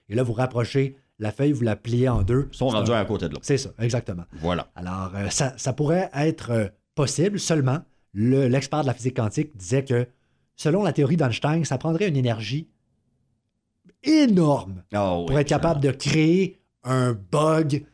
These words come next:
Speaker 1: dans l'espace-temps, pour être capable de créer un trou de verre miniature dans lequel on pourrait faire un bond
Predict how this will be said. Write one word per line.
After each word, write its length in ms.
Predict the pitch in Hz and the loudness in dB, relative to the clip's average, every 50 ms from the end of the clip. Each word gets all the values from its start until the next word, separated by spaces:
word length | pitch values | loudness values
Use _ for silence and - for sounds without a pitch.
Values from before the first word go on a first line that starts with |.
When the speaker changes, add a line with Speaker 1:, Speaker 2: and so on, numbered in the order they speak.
| _ _ _ _ | _ _ _ _
Speaker 1:
dans 360 | - 104 98 151 147 147 151 151 | -12 -4 -2 0 2 2 2 2
l'espace-temps, 880 | 143 143 143 - - - - 139 123 110 - - - 147 147 156 165 - _ _ _ | 2 2 2 0 -2 0 0 0 0 0 -2 0 0 0 2 0 0 -4 _ _ _
pour 100 | - 135 | -4 -4
être 80 | 127 | -2
capable 240 | - 131 123 156 147 | 0 0 0 0 0
de 60 | 143 | 0
créer 180 | 131 - - 175 | 0 2 2 2
un 100 | 151 127 | 2 2
trou 220 | 127 - - 202 175 | 0 0 2 2 2
de 60 | 135 | 2
verre 340 | 127 160 147 160 165 156 143 | 2 2 2 2 2 2 2
miniature 540 | 147 147 147 147 120 - - 143 156 170 156 | 2 2 2 0 0 0 0 2 2 2 2
dans 80 | 127 | 0
lequel 240 | 117 110 - 147 156 | 0 0 2 2 2
on 80 | 135 113 | 2 0
pourrait 220 | - 123 117 127 | 0 0 0 0
faire 220 | 123 - 131 123 123 | 0 0 -2 -2 -2
un 140 | 120 110 98 | -2 -2 -2
bond 280 | 95 98 127 127 135 | -2 0 -2 -2 -2